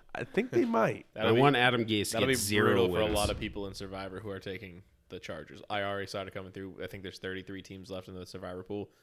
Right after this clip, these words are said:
Speaker 2: Like, twenty-five of them taking the Chargers.
Speaker 1: I, I have a
Speaker 2: Killer.
Speaker 1: sneaky suspicion. I mean, Flacco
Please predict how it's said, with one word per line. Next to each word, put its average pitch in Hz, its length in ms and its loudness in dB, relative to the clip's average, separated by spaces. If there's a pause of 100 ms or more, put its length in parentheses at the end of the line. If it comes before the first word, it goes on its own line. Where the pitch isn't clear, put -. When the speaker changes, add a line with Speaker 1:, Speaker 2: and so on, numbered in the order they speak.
(160)
Speaker 2:
Like, - 240 -16
twenty-five 87 540 -14
of - 60 -20
them 60 120 -16
taking - 240 -16
the 85 60 -16
Chargers. - 420 -14
Speaker 1:
I, - 240 -4
I - 340 2
have 254 260 4
a 151 80 6
Speaker 2:
Killer. 104 220 -2
Speaker 1:
sneaky 240 500 -6
suspicion. 156 640 0
I 104 60 -2
mean, 131 180 0
Flacco 170 680 0